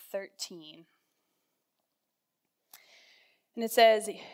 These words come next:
"You say, 'Food for the stomach, and the stomach for food, and God will destroy them both.' The body, however, is not meant for sexual immorality, but for the Lord,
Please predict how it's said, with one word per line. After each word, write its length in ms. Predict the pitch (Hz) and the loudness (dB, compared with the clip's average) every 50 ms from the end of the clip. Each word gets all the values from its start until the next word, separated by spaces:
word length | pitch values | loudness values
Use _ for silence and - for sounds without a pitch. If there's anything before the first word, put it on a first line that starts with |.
| - - - - - _ _ _ _ _ _ _ _ _ _ - - 190 185 | -20 -20 -20 -20 -20 _ _ _ _ _ _ _ _ _ _ -20 -20 -20 -14
"You 240 | 202 247 285 339 370 | -10 -8 -6 -6 -8
say, 400 | - - - 226 196 190 180 185 | -4 2 4 4 6 6 4 0
'Food 460 | - - - - 247 254 277 294 294 | -2 -8 -12 -10 -8 -8 -8 -10 -12
for 100 | - 320 | -10 -8
the 100 | 302 320 | -6 -6
stomach, 680 | - - - - 226 196 180 175 165 165 185 - - - - - - _ _ _ _ _ _ _ _ - | -8 -8 -4 0 0 0 2 0 -4 -6 -8 -10 -14 -20 -20 -20 -20 _ _ _ _ _ _ _ _ -12
and 100 | - 196 | -10 -10
the 60 | 190 180 | -10 -12
stomach 420 | - - - 180 180 185 180 - | -10 -6 -6 -6 -6 -6 -10 -12
for 140 | - 208 196 | -14 -16 -16
food, 480 | - - 185 170 156 147 147 147 151 - - - - - - _ _ _ _ - | -16 -14 -16 -16 -16 -16 -20 -20 -20 -20 -20 -20 -20 -20 -20 _ _ _ _ -4
and 140 | - 214 208 | -4 0 2
God 460 | 202 202 190 196 196 - - - - - | 4 6 6 6 4 0 -6 -20 -20 -12
will 180 | 202 202 196 190 | -2 0 0 0
destroy 720 | 190 196 180 - - - - 180 180 170 170 165 165 165 - - | 0 -2 -10 -16 -16 -10 -6 -4 -2 0 0 0 -2 -6 -10 -10
them 280 | 180 165 165 165 165 - _ - | -10 -8 -8 -10 -14 -16 _ -10
both.' 500 | 92 92 98 - - - - - - - - _ _ _ _ _ _ _ _ _ _ _ _ | -10 -10 -10 -12 -14 -16 -20 -20 -20 -20 -20 _ _ _ _ _ _ _ _ _ _ _ _
The 80 | - 196 | -2 2
body, 380 | 190 220 226 247 285 311 311 | 4 6 6 6 4 2 0
however, 440 | 285 254 226 220 214 208 196 196 196 | -4 -6 -4 -2 -2 -2 -2 -4 -6
is 160 | 190 180 175 | -8 -8 -6
not 280 | 190 190 190 214 226 - | -4 -2 0 0 -2 -2
meant 280 | 202 190 190 - - - | -6 -8 -8 -8 -10 -14
for 100 | 196 185 | -20 -12
sexual 460 | - - 185 - - - 185 180 - | -10 -10 -10 -10 -10 -12 -12 -12 -10
immorality, 760 | 185 185 175 170 165 165 170 175 185 185 185 185 180 175 175 | -12 -12 -14 -12 -8 -4 -2 0 0 0 -2 -4 -8 -12 -12
but 180 | 175 - - | -14 -16 -14
for 120 | - 190 180 | -14 -14 -12
the 160 | 175 175 170 | -12 -12 -12
Lord, 480 | 175 170 170 175 175 165 165 165 170 | -14 -14 -16 -14 -14 -16 -16 -20 -20